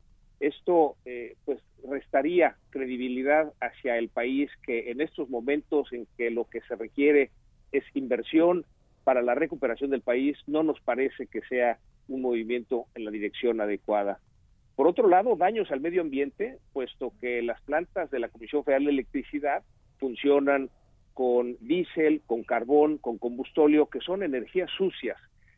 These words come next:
Como país nos comprometimos en el Tratado de París que para el dos mil veinticuatro el treinta y cinco por ciento de nuestra energía fuera energía limpia.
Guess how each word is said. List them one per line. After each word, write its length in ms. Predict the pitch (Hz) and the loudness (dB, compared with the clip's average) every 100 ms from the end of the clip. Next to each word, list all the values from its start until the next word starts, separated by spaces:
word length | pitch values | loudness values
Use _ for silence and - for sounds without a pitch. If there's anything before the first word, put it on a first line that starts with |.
| _ | _
Como 240 | 139 135 120 | -6 -4 2
país 460 | 135 151 196 190 | 2 2 0 -4
nos 160 | - - | -8 -4
comprometimos 920 | 180 180 175 123 110 151 151 143 - | -4 -2 -2 -2 0 2 2 2 -2
en 80 | 117 | -6
el 100 | 107 | -6
Tratado 340 | 104 143 139 | -2 4 4
de 100 | 131 | 4
París 360 | - 117 135 147 - | 0 2 2 0 -2
que 140 | 127 110 | -2 -2
para 360 | - 110 110 | 0 2 2
el 220 | 107 110 - _ - | 2 -2 -6 _ -8
dos 220 | 127 117 | -4 -2
mil 160 | 139 160 | 2 2
veinticuatro 640 | 151 123 120 131 135 - | 2 -2 -2 2 2 0
el 80 | 143 | -2
treinta 320 | 123 110 120 | -2 -4 -4
y 100 | 113 - | -4 -4
cinco 260 | 170 - 165 | -8 -6 -6
por 240 | 165 147 | -4 -2
ciento 460 | - 147 135 120 101 _ _ _ - | 2 2 2 -4 -6 _ _ _ -2
de 240 | 123 117 | 0 2
nuestra 460 | 117 139 - 135 - | 2 -2 2 2 2
energía 640 | 120 120 110 160 165 160 | -4 -4 -4 0 4 4
fuera 300 | 143 139 135 | 2 0 2
energía 480 | 131 120 101 - 139 | 2 -2 -6 -2 0
limpia. 540 | 123 151 147 - 98 | 2 0 -2 -4 -8